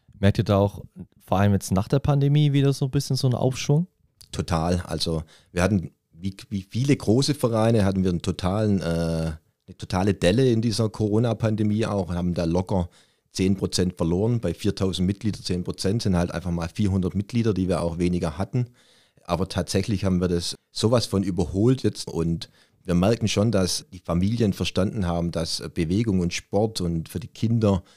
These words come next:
Speaker 2: schon wichtig ist, vielleicht noch nicht ausreichend verstanden haben, aber sie haben verstanden und viele finden den Weg wieder in den Sportverein.
Speaker 1: Die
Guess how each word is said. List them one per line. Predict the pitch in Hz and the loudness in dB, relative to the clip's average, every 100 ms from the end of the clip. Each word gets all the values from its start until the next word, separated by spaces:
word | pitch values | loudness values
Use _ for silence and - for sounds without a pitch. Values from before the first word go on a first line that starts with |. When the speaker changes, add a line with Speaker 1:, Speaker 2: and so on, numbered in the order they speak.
| _ | _
Speaker 2:
schon | - 110 107 | -6 0 2
wichtig | 92 127 - 269 | 2 0 0 0
ist, | 139 - - - _ _ | 0 -2 -8 -18 _ _
vielleicht | - 98 104 98 | -6 0 2 2
noch | |
nicht | 95 92 | 2 2
ausreichend | 110 147 139 131 139 | 2 2 2 4 4
verstanden | - 131 131 123 120 | 2 0 0 0 0
haben, | 107 107 104 | 0 2 0
aber | 90 95 104 95 - _ _ | 0 2 2 0 -2 _ _
sie | 92 | -2
haben | 82 101 87 | 0 0 0
verstanden | 85 - 87 80 | -2 0 0 0
und | 82 - | -2 -2
viele | 92 90 | 0 0
finden | - - 101 - | -2 -4 -4 -4
den | 80 80 76 | -4 -4 -2
Weg | 76 85 | -2 -2
wieder | 76 | -4
in | 73 | -4
den | |
Sportverein. | - 78 - 76 71 73 71 - _ _ _ 104 | -6 -8 -10 -10 -6 -6 -8 -12 _ _ _ -4
Speaker 1:
Die | 98 92 | -4 -4